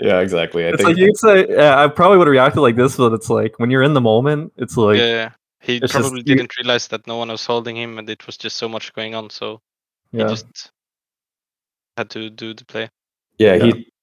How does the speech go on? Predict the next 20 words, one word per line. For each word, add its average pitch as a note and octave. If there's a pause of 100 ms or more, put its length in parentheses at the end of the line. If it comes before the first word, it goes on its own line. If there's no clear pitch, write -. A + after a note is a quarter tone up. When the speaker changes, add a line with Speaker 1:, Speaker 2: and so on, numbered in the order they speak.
(220)
Speaker 1:
I A#2
think, E3 (680)
well, G#2+
I A#2+
think, D#3+
yeah, G#2
I F#2
think G3
what F#3
he B2+
thought D#2+ (560)
was G#2+
just A2+
that G2+ (240)
if A#2
I A#2
get C3+
off B2
this A2+
now, F#2